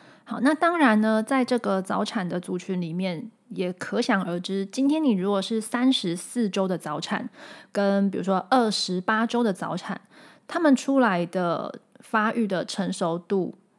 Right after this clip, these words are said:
健康度，跟他们未来在成长上需要其他医疗辅助的程度，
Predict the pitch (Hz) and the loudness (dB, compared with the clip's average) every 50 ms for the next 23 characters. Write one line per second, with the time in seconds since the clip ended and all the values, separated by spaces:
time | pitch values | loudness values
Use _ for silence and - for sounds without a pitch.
0 | _ _ - - 240 208 190 185 - 202 175 180 185 180 - 190 165 156 185 - | _ _ -6 -2 -2 -2 -2 -2 -4 -4 -4 -2 -2 -2 -2 -2 -4 -4 -6 -6
1 | - 185 196 202 - 220 220 202 190 190 214 240 226 220 202 170 160 180 - 190 | -4 -2 -2 -2 0 0 2 2 2 2 2 2 2 2 2 0 -2 -4 -4 -4
2 | 190 - - 170 180 180 170 - - - - 185 170 170 - - - - - _ | -4 -4 -6 -6 -4 -4 -6 -6 -8 -6 -4 -4 -6 -6 -10 -16 -20 -20 -20 _
3 | - - - - - 254 247 247 254 254 247 269 247 214 175 165 180 - - - | -14 -12 -10 -8 -4 -2 0 2 4 4 4 6 6 4 4 2 -2 -6 -14 -20
4 | - - _ - - - - 202 202 196 - 226 226 226 226 220 - 233 240 226 | -20 -20 _ -14 -12 -8 -4 -4 -4 -2 -2 0 0 0 0 0 0 0 2 2
5 | 208 175 180 185 185 - 185 156 165 - 214 220 185 160 135 - - 185 160 170 | 2 2 0 -2 -2 -4 -6 -6 -6 -4 -4 -2 -2 -4 -4 -4 -6 -6 -4 -2
6 | 214 208 180 | 0 0 0